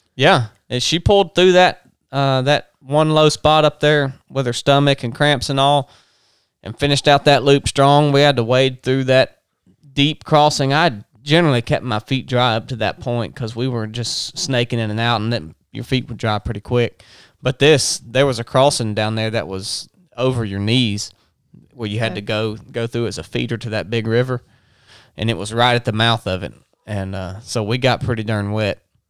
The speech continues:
Speaker 1: coming through that. And then we saw y'all, and she got some good food in her.
Speaker 2: Yeah, I was so glad to see y'all.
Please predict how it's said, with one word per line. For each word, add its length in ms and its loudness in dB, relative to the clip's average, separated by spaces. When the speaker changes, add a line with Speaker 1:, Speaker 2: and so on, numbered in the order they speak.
Speaker 1:
coming 280 2
through 200 -2
that. 340 -2
And 140 0
then 100 4
we 80 2
saw 320 4
y'all, 440 6
and 240 -2
she 180 0
got 160 2
some 240 -2
good 300 4
food 320 4
in 140 4
her. 140 0
Speaker 2:
Yeah, 340 -2
I 100 -2
was 140 -2
so 200 -4
glad 240 -6
to 40 -8
see 220 -10
y'all. 140 0